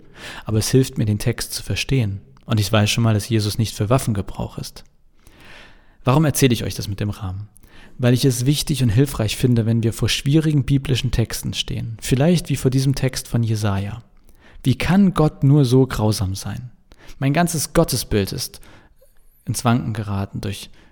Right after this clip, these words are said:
diesen Text. Ich zweifle, ob ich an solch einen Gott glauben möchte. Aber ich verzweifle nicht, denn ich weiß, dass die Bibel zum Glück dicker ist als nur dieser eine Text.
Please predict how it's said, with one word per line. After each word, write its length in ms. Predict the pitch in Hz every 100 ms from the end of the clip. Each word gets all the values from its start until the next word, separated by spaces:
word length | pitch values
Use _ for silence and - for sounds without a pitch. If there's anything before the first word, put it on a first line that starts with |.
| _ _
diesen 220 | 110 101
Text. 500 | - 110 - - - - _ _ _ - - - - - - - _ _ _ _ _ _ _ _ _ - _ _ - _ _ _ _ _ _ -
Ich 180 | - -
zweifle, 560 | - 127 123 135 - - - - - -
ob 120 | -
ich 100 | 127
an 100 | 139
solch 340 | 123 131 147 143
einen 120 | 123
Gott 200 | 123 -
glauben 340 | 120 117 104
möchte. 420 | 95 95 - 117 107 - _ _ - _ _ - _ _ - _ _ _ _ _ _ - _ -
Aber 140 | 110
ich 120 | 120 -
verzweifle 760 | 120 - - 127 127 - 107
nicht, 380 | 104 104 - - - - -
denn 80 | 120
ich 160 | 113
weiß, 320 | 117 120 139
dass 180 | - 117
die 100 | -
Bibel 320 | 113 135 143
zum 180 | 135 131
Glück 380 | 117 127 - -
dicker 260 | 143 127 117
ist 240 | 113 -
als 200 | 131 -
nur 140 | 123
dieser 320 | 113 120 113 110
eine 240 | 113 110
Text. 520 | - 101 - - -